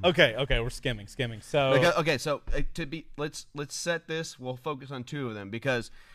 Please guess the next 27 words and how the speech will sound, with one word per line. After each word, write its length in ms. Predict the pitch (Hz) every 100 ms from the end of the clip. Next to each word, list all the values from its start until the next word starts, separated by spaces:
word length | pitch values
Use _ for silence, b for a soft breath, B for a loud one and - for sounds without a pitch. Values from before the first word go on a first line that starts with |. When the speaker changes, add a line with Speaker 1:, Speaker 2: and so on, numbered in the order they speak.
| b
Speaker 2:
you 160 | - 151
can 100 | 151
show 560 | 127 - 151 151 160 170
a 60 | 131
little 260 | 135 143
bit 200 | 143 151 -
of 340 | 151 127 123
the, 580 | 123 120 120 117 117 113 107 _ -
uh, 160 | 113 -
of, 280 | 113 113 110 113 _
of 420 | 101 104 104 92
the 460 | 104 101 98 95 95 - _ _ _ _ -
mo-, 200 | 113 113 78
the 80 | 107
two-part 420 | - 127 123 98
series. 400 | 135 131 156 - _ _ _
Speaker 1:
Let's 260 | 156 196 -
not 220 | 226 190
even 200 | 190 143
touch 360 | 127 131 135 -
that. 240 | 165 156
Let's 220 | 143 156
go 220 | - 202 196
into 200 | 170 135
that 200 | 135 120
next 280 | 113 -
week. 320 | 101 78 -